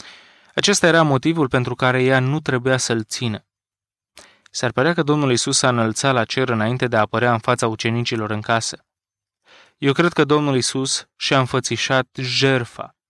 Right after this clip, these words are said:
sângele înaintea scaunului de domnia lui Dumnezeu, iar acest sânge a transformat scaunul de judecată în scaunul îndurării la care venim noi și astăzi.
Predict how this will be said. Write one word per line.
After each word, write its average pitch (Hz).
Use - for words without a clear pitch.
sângele 135
înaintea 135
scaunului 135
de 123
domnia 120
lui 117
Dumnezeu, 113
iar 139
acest 196
sânge 143
a 117
transformat 127
scaunul 131
de 123
judecată 123
în 120
scaunul 131
îndurării 120
la 113
care 113
venim 120
noi 123
și -
astăzi. -